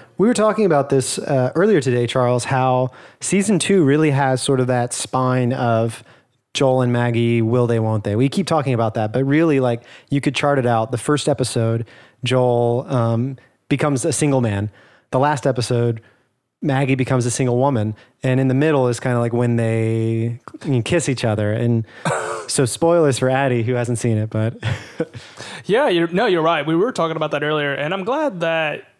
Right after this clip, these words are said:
Speaker 2: you pointed that out. I actually didn't realize that. I didn't put two and two together where they're,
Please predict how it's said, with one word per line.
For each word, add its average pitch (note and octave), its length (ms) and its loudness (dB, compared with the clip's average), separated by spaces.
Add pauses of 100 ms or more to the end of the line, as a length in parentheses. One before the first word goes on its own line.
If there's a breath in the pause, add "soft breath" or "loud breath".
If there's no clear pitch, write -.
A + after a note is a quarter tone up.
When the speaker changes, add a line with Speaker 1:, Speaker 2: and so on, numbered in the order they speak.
(100)
Speaker 2:
you D3 220 0
pointed A#3 220 0
that F3+ 100 -2
out. F#3 140 0
I C#3 80 0
actually D3+ 180 -4
didn't D#3 240 -4
realize C3+ 360 -2
that. B2+ 80 -6
I - 20 -4
didn't D3 160 -4
put D3 100 -6
two D3 100 -4
and C#3+ 100 -4
two C3+ 80 -4
together C#3 340 -4
where B2 140 -4
they're, B2 300 -4